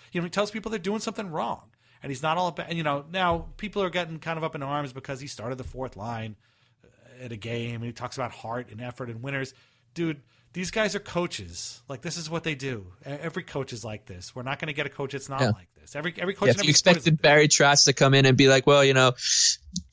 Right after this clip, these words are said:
Speaker 2: Josh Ho's saying put up a fifty-seven percent Corsi, so I'm gonna, you know, put him in
Speaker 1: Right.
Speaker 2: on the top line," it's not gonna happen. He's gonna tell us about compete, compete level and heart and, yeah, character.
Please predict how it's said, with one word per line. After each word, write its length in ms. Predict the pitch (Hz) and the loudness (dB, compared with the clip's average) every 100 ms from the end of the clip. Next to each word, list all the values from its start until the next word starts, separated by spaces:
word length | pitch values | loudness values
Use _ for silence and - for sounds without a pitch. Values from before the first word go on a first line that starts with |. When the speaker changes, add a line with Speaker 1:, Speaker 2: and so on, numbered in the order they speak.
| - - - | -8 -4 2
Speaker 2:
Josh 320 | 135 139 - | 6 6 8
Ho's 200 | 139 131 | 6 6
saying 260 | 135 135 | 6 6
put 140 | - 131 | 6 6
up 100 | 123 | 6
a 60 | |
fifty-seven 600 | - 139 - - 127 127 | 6 6 6 8 8 6
percent 360 | 120 123 120 98 | 6 6 6 4
Corsi, 440 | - 131 131 117 87 | 6 8 8 6 6
so 240 | - 110 | 8 8
I'm 200 | 110 110 | 8 8
gonna, 300 | 117 117 113 | 8 8 8
you 80 | 107 | 8
know, 120 | 104 | 6
put 160 | 110 120 | 6 6
him 120 | 113 | 8
in 260 | 123 117 113 - | 6 4 2 0
Speaker 1:
Right. 360 | - - - - - | 2 4 4 2 4
Speaker 2:
on 140 | 107 117 | 8 8
the 80 | |
top 240 | - 120 117 | 8 6 6
line," 240 | 131 113 | 6 6
it's 140 | 127 - | 8 6
not 120 | 190 | 6
gonna 140 | - | 6
happen. 260 | - 113 151 | 6 8 8
He's 140 | 151 | 8
gonna 160 | 160 147 | 6 4
tell 200 | - 127 | 6 8
us 120 | 139 | 6
about 200 | 127 127 | 4 4
compete, 360 | 120 101 156 - - | 4 6 4 2 4
compete 340 | 131 180 - | 6 6 6
level 340 | 143 131 160 127 | 8 8 8 6
and 140 | - | 6
heart 260 | 131 135 - | 6 6 6
and, 280 | 117 117 123 | 4 4 6
yeah, 140 | 160 - - | 4 4 0
character. 440 | - 107 - - | 4 6 6 4